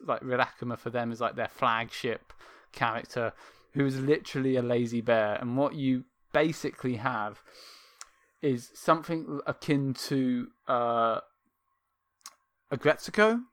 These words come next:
uh, in a ten minute sort of a sh-, condensed thing, but instead of Aggretsuko being, like, super angry and, like,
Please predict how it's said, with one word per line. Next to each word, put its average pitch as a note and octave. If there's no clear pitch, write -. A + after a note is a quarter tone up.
uh, B2
in C3
a A#2+
ten E3+
minute E3+
sort C3+
of -
a B2
sh-, -
condensed E3
thing, C#3
but A#2
instead F3+
of F#3
Aggretsuko D3+
being, B2+
like, A#2
super -
angry C3
and, A#2
like, A#2